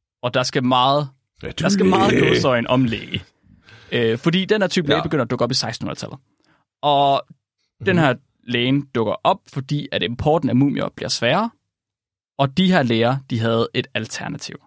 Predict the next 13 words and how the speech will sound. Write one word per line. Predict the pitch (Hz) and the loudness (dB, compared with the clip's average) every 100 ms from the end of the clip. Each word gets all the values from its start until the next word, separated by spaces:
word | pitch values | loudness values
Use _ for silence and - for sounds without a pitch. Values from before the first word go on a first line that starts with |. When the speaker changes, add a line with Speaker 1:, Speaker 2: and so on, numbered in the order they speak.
| _ _ _ _ _ _ _ _ _ _ _ | _ _ _ _ _ _ _ _ _ _ _
Speaker 1:
Jo. | - - | -12 -4
Speaker 2:
Åh, | 110 95 | 0 0
nej. | 95 82 - 87 - _ _ - _ - | 0 0 -2 -6 -14 _ _ -20 _ -10
Ja. | - 120 _ - | -10 -10 _ -8
Speaker 1:
De | - | -2
indtørrede | 247 277 285 294 196 | 2 2 2 2 0
kropsdele | 180 - 214 - - 85 71 127 - | -2 -2 -2 -2 -10 -10 -8 -10 -10
fra | - 220 156 | -2 0 2
oldtidslige, | 160 - 135 - 135 139 _ _ _ _ _ _ _ _ _ - | 0 -2 -6 -6 -8 -14 _ _ _ _ _ _ _ _ _ 0
de | 202 | 2
havde | 220 190 | 4 2
jo | 165 | 2
været | 147 139 151 | 2 4 2